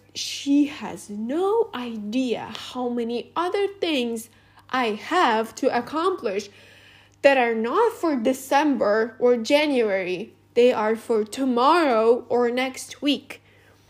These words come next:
And it is, it is, and it is my priority. So if you think that I'm not doing enough, just spend a day with me, okay? And see for yourself. And I can, and, and I can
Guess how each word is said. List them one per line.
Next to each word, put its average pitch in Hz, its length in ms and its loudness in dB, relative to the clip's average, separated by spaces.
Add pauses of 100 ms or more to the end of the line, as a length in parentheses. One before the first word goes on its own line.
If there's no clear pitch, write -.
(240)
And 262 160 4
it 311 120 2
is, 247 340 2 (420)
it 269 120 2
is, 269 220 -4 (100)
and 254 180 -4
it 285 140 0
is 262 200 -2
my 247 200 0
priority. 247 1120 0 (680)
So 233 720 0
if 294 200 -4
you 294 120 -2
think 269 200 -2
that 262 80 0
I'm 254 140 0
not 254 220 0
doing 254 260 0
enough, 262 520 -2 (460)
just 262 220 -4
spend 359 340 2
a 311 60 2
day 254 220 6
with 226 260 2
me, 208 200 -6
okay? 233 720 -4
And 247 220 -2
see 311 320 0
for 277 220 -2
yourself. 208 640 -4 (580)
And 247 200 0
I 302 100 4
can, 302 420 0
and, 269 220 0
and 262 220 -4
I 349 160 -2
can 320 300 -4